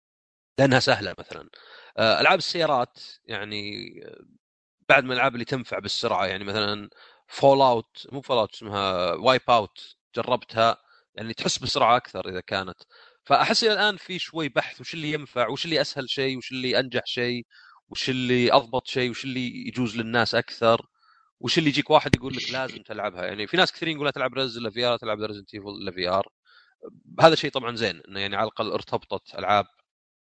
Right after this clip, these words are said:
آه، بهالشيء. في حتى ألعاب اللي ما أدري هل هي صدق ما تنفع إلا في آر ولا لا، ولا وش الفكرة. يعني زي مثلا، آه، آه، Monster of the Deep حق Final Fantasy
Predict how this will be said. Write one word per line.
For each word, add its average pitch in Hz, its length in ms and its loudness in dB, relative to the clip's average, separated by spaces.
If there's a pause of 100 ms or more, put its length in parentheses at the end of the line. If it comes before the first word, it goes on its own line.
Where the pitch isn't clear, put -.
(280)
آه، 98 300 -2
بهالشيء. 95 640 -2 (600)
في 247 120 8
حتى 208 220 0
ألعاب 180 200 2
اللي 180 120 -4
ما 180 160 0
أدري 131 300 -4
هل 131 140 -2
هي 120 100 -6
صدق 131 240 -6 (160)
ما 110 80 -6
تنفع 110 300 -4
إلا 110 140 -2
في 101 180 0
آر 117 260 6
ولا 95 260 -6
لا، 107 340 2
ولا 98 160 -10
وش - 420 -8
الفكرة. 101 800 -2 (300)
يعني 190 160 2
زي 208 180 6
مثلا، 120 540 -4
آه، 98 360 -8 (560)
آه، 98 340 2
Monster 117 340 2
of 104 60 -4
the 110 100 -6
Deep - 280 -8
حق - 160 -12
Final 104 220 -2
Fantasy 95 480 -2